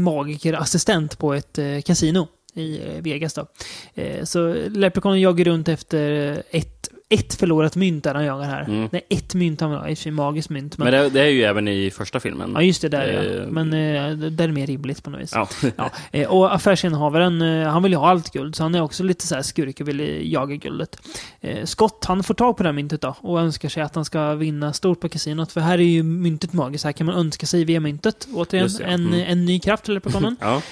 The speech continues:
Speaker 2: Ja.
Speaker 1: Eh, dum önskan, för han har ju Leprechaun hack i hälen.
Speaker 2: Fast i tvåan så är det väl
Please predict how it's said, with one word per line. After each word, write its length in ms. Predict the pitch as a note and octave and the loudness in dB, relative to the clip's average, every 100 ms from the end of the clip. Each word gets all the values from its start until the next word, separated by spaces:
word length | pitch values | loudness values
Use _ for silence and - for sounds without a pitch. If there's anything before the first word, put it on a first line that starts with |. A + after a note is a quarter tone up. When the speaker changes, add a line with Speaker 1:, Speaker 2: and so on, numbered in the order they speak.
| - | -4
Speaker 2:
Ja. 80 | G3+ | 2
Speaker 1:
Eh, 380 | G3 F#3+ F#3 F#3+ - - - - | 4 6 4 0 -6 -20 -20 -14
dum 340 | F#3+ F#3+ F#3 F#3 | 0 6 6 6
önskan, 440 | F3+ D#3 D3+ C#3 - | 2 2 -2 -4 -2
för 100 | D3+ | -2
han 140 | C#3+ | 0
har 80 | C#3 | -2
ju 60 | |
Leprechaun 460 | C3 - - C#3 C3+ | -4 -10 -10 -10 -12
hack 280 | - D3+ - | -10 -12 -8
i 120 | D3 C#3+ | -8 -4
hälen. 380 | D#3+ D3+ E3 C#3 | -2 0 0 -2
Speaker 2:
Fast 220 | - C3+ F2 - | -4 -4 -6 -12
i 100 | - | -12
tvåan 340 | - - C3+ E3 | -6 -4 -2 -4
så 180 | E3+ | -4
är 160 | E3 C3 | -2 -2
det 60 | C3 | -2
väl 400 | C3+ B2 A#2+ | -2 -2 -4